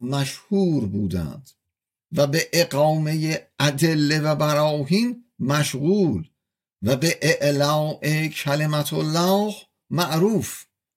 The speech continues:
و به کرات و مرات صدمات شدیده خوردند و در هر دقیقه‌ای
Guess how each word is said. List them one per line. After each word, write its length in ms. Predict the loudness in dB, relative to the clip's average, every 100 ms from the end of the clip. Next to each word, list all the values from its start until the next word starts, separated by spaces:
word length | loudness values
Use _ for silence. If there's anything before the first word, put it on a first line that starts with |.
| _ _ _ _ _ _
و 60 | -6
به 120 | -4
کرات 1080 | 0 0 0 0 2 4 6 4 2 -6 -10
و 140 | -4 -2
مرات 1080 | 0 -2 -2 0 2 2 0 -4 -10 -18 -20 _ _ _ -14
صدمات 1080 | -4 2 2 2 4 4 2 -2 -2 -2 -4 _ _
شدیده 720 | -10 -4 0 0 0 0 0 0
خوردند 760 | 0 0 0 -2 -2 -6 -14 _ _ _ _ _ _ _ -2
و 120 | 0
در 280 | 2 2 -2 _ _
هر 340 | -2 0 2 0
دقیقه‌ای 880 | 2 2 2 2 4 4 4 0